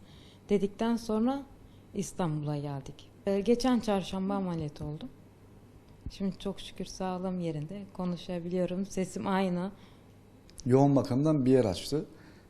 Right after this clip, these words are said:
Speaker 2: Hemen ambulansla oraya gittik. Ee, İşte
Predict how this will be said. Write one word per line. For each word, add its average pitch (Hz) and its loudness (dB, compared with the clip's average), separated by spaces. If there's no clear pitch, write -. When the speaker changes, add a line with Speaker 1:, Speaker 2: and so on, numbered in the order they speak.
Speaker 2:
Hemen 143 4
ambulansla 120 2
oraya 143 0
gittik. 139 -4
Ee, 110 -2
İşte 113 -4